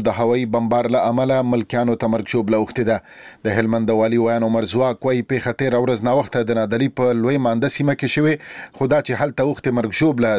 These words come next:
د هوایي برید له امله ده او که د هوان د مرمیو د لګېدو له امله، په دې اړه تحقیقات روان دي. د قربانیانو خپلوانو چې د لښکرګاه د ایمرجنسۍ روغتون مخ ته راټول شوي وو، ازادي راډیو ته وویل چې د کورنۍ دوه تنه هغه مهال وژل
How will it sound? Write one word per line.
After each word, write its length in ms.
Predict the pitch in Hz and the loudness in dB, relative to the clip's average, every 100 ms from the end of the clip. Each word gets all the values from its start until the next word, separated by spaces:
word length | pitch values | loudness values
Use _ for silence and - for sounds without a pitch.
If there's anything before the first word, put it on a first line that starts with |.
| 90 | 0
د 160 | 104 95 107 | 0 2 2
هوایي 320 | 110 147 143 104 _ _ - 104 | 0 0 -2 -6 _ _ -8 -2
برید 260 | 147 127 | -2 2
له 120 | 147 139 | 0 2
امله 240 | 143 139 | 0 2
ده 100 | 143 | 0
او 40 | 135 | 0
که 120 | 123 107 | -2 -2
د 100 | 101 | 0
هوان 300 | 113 139 139 123 | 2 2 0 0
د 160 | 143 135 - - - 104 | 0 -2 -8 -18 -4 0
مرمیو 400 | 107 113 143 139 | 0 2 2 2
د 200 | 107 113 | 0 0
لګېدو 420 | 107 107 101 156 143 | 0 0 2 2 2
له 80 | 127 | 2
امله، 240 | 147 147 139 - _ | 0 0 -2 -12 _
په 60 | 120 117 | -4 0
دې 80 | 170 | 0
اړه 120 | 104 78 - _ | 0 -4 -10 _
تحقیقات 720 | - 107 127 - 110 104 - - | -8 -6 -6 -2 -2 0 -4 -2
روان 260 | 120 113 92 95 | 0 0 0 -2
دي. 160 | 98 - - - - - 107 | -4 -6 -20 -20 -20 -6 -2
د 80 | 107 | 0
قربانیانو 500 | 110 101 107 113 117 - | 0 0 2 2 0 -2
خپلوانو 400 | 120 110 117 113 | -2 0 0 0
چې 200 | - 113 | 0 0
د 80 | 104 | 0
لښکرګاه 480 | 92 117 101 120 117 | -2 -4 0 0 0
د 60 | 113 | 0
ایمرجنسۍ 500 | 110 98 110 104 135 120 | 0 -2 -4 -2 0 2
روغتون 340 | 113 - 135 117 | 0 -2 -2 0
مخ 120 | 127 - | -2 0
ته 60 | 117 | -2
راټول 260 | 107 113 - | 0 -2 0
شوي 180 | 135 143 | 0 2
وو، 100 | 135 | 2
ازادي 320 | 110 104 110 127 | 0 0 0 0
راډیو 240 | 127 131 139 | 0 0 0
ته 60 | 135 | 2
وویل 180 | 147 131 | 2 0
چې 80 | - 151 - - - - | -2 -2 -4 -16 -16 -4
د 80 | 120 - | -4 0
کورنۍ 360 | 123 131 143 123 | 0 2 0 0
دوه 100 | 156 | 0
تنه 200 | 135 117 101 | 2 0 0
هغه 180 | 110 117 | -2 -2
مهال 260 | 117 143 143 | 0 0 2
وژل 280 | 135 - | 0 -2